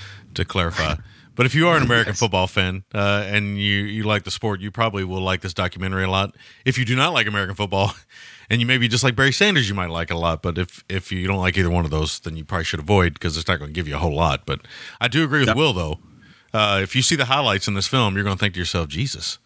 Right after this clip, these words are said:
Speaker 1: is that the way everybody plays football?" No, nobody, nobody ran the ball like Barry Sanders. Nobody.
Speaker 2: So would you say, Sammy, I think you kinda just answered my question was, I'm gonna watch it. I'm gonna wa-, I almost watched it with my boys this weekend, in fact, if we had had more time.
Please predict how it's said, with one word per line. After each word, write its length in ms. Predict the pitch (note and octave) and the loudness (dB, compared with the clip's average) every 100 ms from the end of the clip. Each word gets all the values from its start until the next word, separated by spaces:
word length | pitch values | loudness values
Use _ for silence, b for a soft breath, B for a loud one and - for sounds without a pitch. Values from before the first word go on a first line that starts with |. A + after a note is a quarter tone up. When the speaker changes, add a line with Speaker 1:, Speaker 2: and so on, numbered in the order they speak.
| b b | b b
Speaker 1:
is 100 | G#2+ | 0
that 140 | A2+ | 0
the 60 | E3 | 2
way 140 | F3 A#2 | 4 4
everybody 360 | C3 F3 F#3 | 4 2 0
plays 220 | G3+ F#3+ F#3+ | 2 0 0
football?" 420 | G#3 A3+ A#3 G#3+ B B B | -4 -4 -6 -8 B B B
No, 280 | G#2 F2+ - - | 0 0 -2 -2
nobody, 720 | A2 B2+ B2+ A2 F#2+ F2+ F2 _ | 2 2 4 4 4 2 0 _
nobody 540 | - A#2+ C3+ B2+ G#2+ G2 | 0 2 4 4 4 4
ran 260 | G2 G2 | 4 4
the 80 | F#2 | 2
ball 300 | F2 E2 D#2+ | 0 0 0
like 160 | D#2 D2 | -4 -6
Barry 180 | D#2 | -6
Sanders. 320 | D#2+ D#2 C#2 D2+ | -6 -6 -8 2
Nobody. 420 | A2 D#2 C#2 C#2+ _ _ _ _ _ _ _ - | 2 2 -6 -8 _ _ _ _ _ _ _ -8
Speaker 2:
So 340 | - F2 D#2 - - | 0 0 0 -6 -2
would 200 | G#2+ G#2 | 0 2
you 100 | A#2 | 2
say, 260 | A2 F#2+ G2+ | 2 2 2
Sammy, 340 | - F2 D#2+ | 2 2 4
I 60 | D2+ | 2
think 180 | F#2 | 0
you 80 | F2 | -2
kinda 280 | D#2+ D#2 D2 | 0 2 2
just 200 | C#2 C#2 | 0 0
answered 300 | C#2+ C#2+ C#2+ | 0 0 0
my 120 | C#2 | 0
question 440 | C2+ D2+ D#2 - D#2 | 0 0 0 2 4
was, 320 | C#2+ C#2+ - B B B B - | 4 2 -2 B B B B 0
I'm 160 | G2+ | 2
gonna 140 | G#2 D#2 | 2 0
watch 360 | C#2 C2 - | -2 -4 -4
it. 120 | C#2 C#2 - | -8 -8 -6
I'm 140 | D2 D2+ | -4 0
gonna 80 | D#2+ | 2
wa-, 140 | D#2+ | 4
I 80 | F2+ | 4
almost 240 | G#2+ G#2+ | 4 4
watched 160 | - F2+ | 4 2
it 40 | F2 | 2
with 80 | |
my 100 | E2+ | 0
boys 400 | D2 D#2+ E2+ D#2 | 0 4 2 2
this 200 | - C#2+ F2+ | 0 -2 0
weekend, 300 | F#2 D2+ C2 | 2 2 2
in 100 | B1 | 0
fact, 360 | - A#1+ A#1+ | 0 -2 0
if 80 | C#2+ | -2
we 80 | C#2 | 0
had 80 | C#2 | 2
had 160 | C#2 | 2
more 120 | C2+ C2 | 2 0
time. 380 | E2+ E2 D2+ | 4 4 4